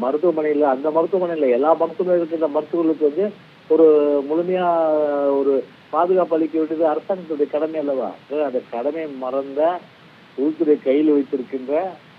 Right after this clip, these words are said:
ஸ்டாலின் வந்து கொஞ்சம் கூட ஒரு பொறுப்பு இல்லாமல் யார் உயிர் போனா, எவன் உயிர் போனான்னா எங்களுக்கு எதை பத்தி கவலை இல்லை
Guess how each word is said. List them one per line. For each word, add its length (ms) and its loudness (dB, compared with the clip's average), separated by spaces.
ஸ்டாலின் 640 0
வந்து 280 -2
கொஞ்சம் 420 -2
கூட 120 2
ஒரு 140 4
பொறுப்பு 360 2
இல்லாமல் 420 0
யார் 360 2
உயிர் 280 0
போனா, 240 0
எவன் 280 0
உயிர் 260 2
போனான்னா 380 -2
எங்களுக்கு 360 -4
எதை 120 -2
பத்தி 220 -2
கவலை 320 0
இல்லை 180 -4